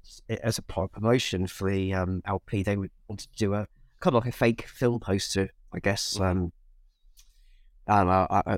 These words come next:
Speaker 1: with the sort of in the Darkadelic world, which, uh, you know, there were, uh, I mean, um,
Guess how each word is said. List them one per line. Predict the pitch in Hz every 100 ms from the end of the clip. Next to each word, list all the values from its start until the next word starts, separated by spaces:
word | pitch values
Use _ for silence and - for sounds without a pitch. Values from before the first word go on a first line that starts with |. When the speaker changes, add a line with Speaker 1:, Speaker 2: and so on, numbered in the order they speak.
| -
Speaker 1:
with | 92 101
the | -
sort | - 104
of | 104
in |
the | 98
Darkadelic | 92 101 - 107 98 -
world, | 101 98 90 92 - - - - -
which, | 92 -
uh, | 104 101 98 - _ _ _ -
you | -
know, | 107
there | 113
were, | 113
uh, | 113 -
I | 110
mean, | 120 110 107
um, | 101 104 104